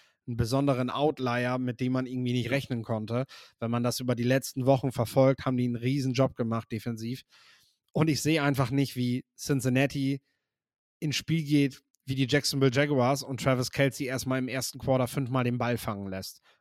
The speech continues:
Speaker 1: Und dann
Speaker 2: Ja.
Speaker 1: auch noch so frei, wie Kelce da teilweise war, wo du denkst so, äh, okay, das ist so der wichtigste Spieler deines Gegners. Ihr habt's nicht verstanden. Ähm, das wird Cincinnati nicht passieren. Also, und dann, <laughs> ja,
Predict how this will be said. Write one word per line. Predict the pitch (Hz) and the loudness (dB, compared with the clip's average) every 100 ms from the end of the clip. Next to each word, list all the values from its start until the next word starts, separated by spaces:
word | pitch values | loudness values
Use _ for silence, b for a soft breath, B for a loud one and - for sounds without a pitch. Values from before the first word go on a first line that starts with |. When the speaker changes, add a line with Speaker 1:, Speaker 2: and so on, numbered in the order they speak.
| b | b
Speaker 1:
Und | 131 113 | -6 4
dann | 131 | 4
Speaker 2:
Ja. | |
Speaker 1:
auch | 131 127 | 4 2
noch | 127 - | -2 -2
so | 160 127 135 | -4 -2 -2
frei, | - 139 143 127 | 0 2 4 2
wie | |
Kelce | 120 143 131 135 | 0 0 -2 -2
da | 123 | -4
teilweise | 113 120 117 117 117 | -4 -2 -2 -2 0
war, | 123 120 | 0 0
wo | 113 | -2
du | 110 | -4
denkst | 113 135 - | -6 -8 -4
so, | 123 113 B B B B - | 0 0 B B B B -6
äh, | 123 120 | -2 0
okay, | 110 - 151 110 B B B | 0 4 4 2 B B B
das | - 147 | 2 2
ist | 170 - | 2 12
so | 160 | 12
der | 151 135 | 12 8
wichtigste | 139 214 - 208 208 | 6 6 6 2 2
Spieler | 208 - 165 165 | -2 0 2 4
deines | 160 151 143 | 6 6 4
Gegners. | - 135 143 135 131 131 - _ | 2 -2 0 0 0 -2 -8 _
Ihr | 127 120 | 0 2
habt's | 135 - - | 2 -2 -2
nicht | 135 147 | -2 0
verstanden. | 151 - 143 139 117 123 151 B B B B | -2 0 0 0 -2 -6 -6 B B B B
Ähm, | 127 123 123 143 _ _ _ _ | -2 0 0 -4 _ _ _ _
das | 139 143 | -4 2
wird | 165 | 2
Cincinnati | - 185 160 160 156 | 4 2 4 4 4
nicht | 156 139 | 2 2
passieren. | 143 - 175 127 107 | 0 0 2 2 0
Also, | 107 123 123 123 127 _ | -2 0 4 2 2 _
und | 143 120 - | -4 -4 0
dann, | 139 175 202 214 | 0 2 4 2
<laughs> | - _ _ _ _ | 0 _ _ _ _
ja, | 139 151 | 0 0